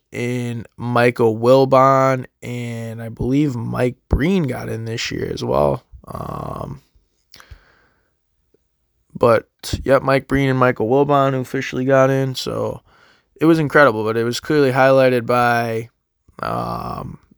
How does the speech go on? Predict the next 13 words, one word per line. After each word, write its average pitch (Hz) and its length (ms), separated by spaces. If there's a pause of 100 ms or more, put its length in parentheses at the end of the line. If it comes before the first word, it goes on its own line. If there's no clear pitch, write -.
(360)
the - 100
fact 120 340
that 117 220 (640)
sixteen 135 480
months, 131 300
tragically, 123 560
after 120 460
the 117 140
whole 120 180
situation 120 640
with 113 100
Kobe 110 280
Bryant, 127 520